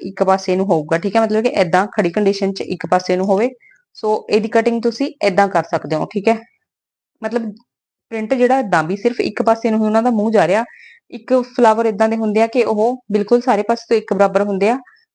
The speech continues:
ਜੋ ਇੱਕ ਬਰਾਬਰ ਹੀ ਪ੍ਰਿੰਟ ਲੱਗਦਾ ਹੈ ਕਿ ਸਾਰੇ ਸੂਟ ਦੇ ਇੱਕ ਬਰਾਬਰ ਹੀ ਪ੍ਰਿੰਟ ਹੈ। ਸੋ ਦੋਸਤੋ, ਏਦਾਂ ਦੇ ਸੂਟ ਦੀ ਤੁਸੀਂ ਕਟਿੰਗ ਜਿਹੜੀ ਹੈਗੀ ਆ ਏਦਾਂ ਹੀ ਕਰਨੀ ਹੈ, ਜਿਹਦਾ ਇੱਕ ਪਾਸੇ ਨੂੰ ਪ੍ਰਿੰਟ ਹੈ, ਠੀਕ ਹੈ। ਉਹ ਫਲਾਵਰ 'ਚ ਵੀ ਹੋ ਸਕਦਾ, ਜਾਂ ਫਿਰ ਏਦਾਂ ਪੁਤਲਿਆਂ 'ਚ, ਜਾਂ ਫਿਰ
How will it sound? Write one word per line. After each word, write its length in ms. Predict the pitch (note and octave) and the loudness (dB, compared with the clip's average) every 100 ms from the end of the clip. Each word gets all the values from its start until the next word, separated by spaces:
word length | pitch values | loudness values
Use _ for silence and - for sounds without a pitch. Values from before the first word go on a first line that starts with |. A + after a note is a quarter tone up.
| _ F#3+ | _ -10
ਜੋ 100 | A3+ | -6
ਇੱਕ 140 | A3 | -2
ਬਰਾਬਰ 360 | G#3+ G#3 F3 G3+ | 2 2 2 0
ਹੀ 160 | G#3+ | 0
ਪ੍ਰਿੰਟ 300 | G#3+ G3 G3 | -2 0 2
ਲੱਗਦਾ 300 | A#3 F#3+ F3+ | 2 2 0
ਹੈ 100 | F#3+ | 0
ਕਿ 120 | F#3+ | -2
ਸਾਰੇ 240 | A#3 G#3+ G#3+ | -2 -2 0
ਸੂਟ 180 | A3 G3+ | -2 0
ਦੇ 100 | G3+ | -2
ਇੱਕ 140 | G3+ | 0
ਬਰਾਬਰ 340 | G3 E3+ D#3+ F3+ | 0 0 0 -4
ਹੀ 100 | G3 | -4
ਪ੍ਰਿੰਟ 360 | - E3 E3+ | -2 -2 0
ਹੈ। 100 | E3+ - _ _ _ _ | -2 -2 _ _ _ _
ਸੋ 140 | B3 | -2
ਦੋਸਤੋ, 320 | B3 B3 C4+ C4+ C4+ - _ - | -2 2 2 2 -2 -20 _ -12
ਏਦਾਂ 220 | A3 G3+ | -6 -2
ਦੇ 80 | A#3 | -2
ਸੂਟ 140 | A3+ A3+ | -2 0
ਦੀ 120 | A#3+ | 0
ਤੁਸੀਂ 200 | A3 A3+ A3 | -2 -2 0
ਕਟਿੰਗ 260 | G3+ G#3+ | 2 2
ਜਿਹੜੀ 200 | G#3 A3 | 2 2
ਹੈਗੀ 160 | A#3+ A3+ | 2 0
ਆ 40 | B3 | 0
ਏਦਾਂ 240 | G3 F#3+ | 0 0
ਹੀ 80 | G3+ | 2
ਕਰਨੀ 200 | G3+ G#3 | 0 0
ਹੈ, 60 | |
ਜਿਹਦਾ 180 | A3 G#3+ | 0 2
ਇੱਕ 200 | A#3+ A#3 F#3+ | 0 0 -2
ਪਾਸੇ 240 | F#3+ G3 | 0 -2
ਨੂੰ 120 | F#3+ | -2
ਪ੍ਰਿੰਟ 280 | F3 D3 D3 | -2 -2 0
ਹੈ, 60 | F3+ | -2
ਠੀਕ 180 | G3+ | 0
ਹੈ। 80 | G#3 | 0
ਉਹ 140 | G#3+ A3 _ | 0 -4 _
ਫਲਾਵਰ 300 | G3+ F3+ F3+ | 0 2 0
'ਚ 100 | F3+ | -2
ਵੀ 80 | G3+ | -2
ਹੋ 140 | G3 | -2
ਸਕਦਾ, 340 | F#3+ G3 G3 B3 B3+ - _ _ - | -2 -2 -2 -2 -6 -20 _ _ -8
ਜਾਂ 100 | G3 | -6
ਫਿਰ 180 | G#3+ F#3+ | -4 -2
ਏਦਾਂ 280 | - E3+ G3 | -2 2 0
ਪੁਤਲਿਆਂ 380 | G3 F#3+ F#3+ G3 | 0 -2 0 0
'ਚ, 80 | G#3 | 0
ਜਾਂ 100 | |
ਫਿਰ 140 | G3+ | 0